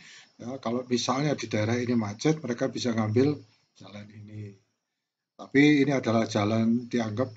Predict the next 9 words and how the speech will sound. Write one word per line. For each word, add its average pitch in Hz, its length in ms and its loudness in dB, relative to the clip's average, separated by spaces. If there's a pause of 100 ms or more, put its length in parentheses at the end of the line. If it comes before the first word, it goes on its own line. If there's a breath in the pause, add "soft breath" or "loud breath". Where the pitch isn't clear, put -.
(480)
jalannya 113 400 0
straight, 151 560 2
ya, 117 160 -8
tidak 117 300 -2
macet. 110 500 0 (1200 soft breath)
Dan 147 200 2
ini 196 200 6
adalah 180 300 4
peta 190 260 2